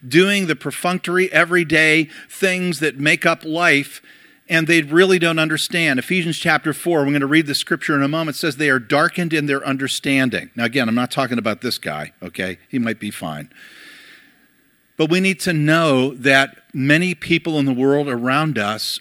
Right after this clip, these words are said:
are captive. They don't see. They're not bad people in the sense that they mean to be that way. It's just they, they've never had their hearts and their minds open. And even many Christians live in a state of ignorance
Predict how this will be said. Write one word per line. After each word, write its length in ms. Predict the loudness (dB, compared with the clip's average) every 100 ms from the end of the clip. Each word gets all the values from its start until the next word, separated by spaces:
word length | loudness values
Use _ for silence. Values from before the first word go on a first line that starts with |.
| -4
are 160 | -4
captive. 960 | -4 -6 -6 -8 -8 -8 -8 -10 -14 -20 _ _ _ _ _ _
They 160 | 0 0
don't 340 | 2 -2 -2
see. 680 | -6 -6 -4 -2 -4 -8 -14 _ _ _ _ _
They're 140 | 0 2
not 380 | 4 2 -2 0
bad 400 | 2 4 0 -4
people 420 | -4 -2 -2 -2
in 80 | -2
the 80 |
sense 380 | -2 -2 -4 -4
that 240 | -4 -4 -2
they 260 | 0 0
mean 240 | 0 0 0
to 80 |
be 220 | -2 -2 -2
that 240 | -2 -2
way. 140 | -2
It's 140 | -2 0
just 200 | -2 -2
they, 160 | -4
they've 320 | -4 -2 -2 0
never 280 | -2 -2
had 200 | -4 -4
their 140 | -4 -6
hearts 380 | -4 -6 -4 -4
and 120 | -2
their 80 | -2
minds 400 | -2 -4 -4 -4
open. 340 | -6 -6 -16 _ _ _ _ -20 -20 -20 -20 -2
And 140 | 0 2
even 380 | 4 4 2 0
many 220 | 0 -2
Christians 880 | -4 -4 -2 -2 -2 0 0 -4
live 400 | -4 2 2 2
in 180 | -2 -2
a 60 | -2
state 560 | -4 -4 -2 0 0 -2
of 200 | -6 -6 -6
ignorance 880 | -6 -4 -4 -2 -4 -6 -10 -10